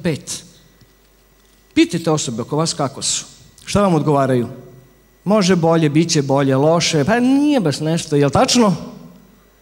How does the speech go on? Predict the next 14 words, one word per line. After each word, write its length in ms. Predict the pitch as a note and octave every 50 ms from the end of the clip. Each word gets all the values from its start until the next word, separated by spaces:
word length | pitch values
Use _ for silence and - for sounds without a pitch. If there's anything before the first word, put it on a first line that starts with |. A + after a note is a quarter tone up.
| _ _ _
Sve 220 | - - A#3 C4
što 120 | C4 - B3
treba 240 | G#3 A#3+ A#3+ A3+ G#3+
da 60 | A3
im 100 | G#3 G3
kažete, 400 | G#3 A3 A3+ G#3+ A3+ - G#3 F#3
„Treba 340 | - G3 G#3+ A#3 A3 A#3 A3+
ti 180 | A3 - A3
Vital 440 | F#3 G3+ G#3 G3 A3+ A3+ A3 G3+ A3
pet, 280 | - A3+ G#3+ F3+ - -
meni 380 | F3+ F3+ F#3 G3 G#3 A3 A#3
je 80 | A#3 G#3+
vratio 420 | F#3 F#3 F#3 F#3+ F#3 F#3+ A3+ A3+
vitalnost, 720 | F#3+ F#3 F3 F3 D#3 D3 D3+ D#3+ E3 D#3+ D3 C3 - -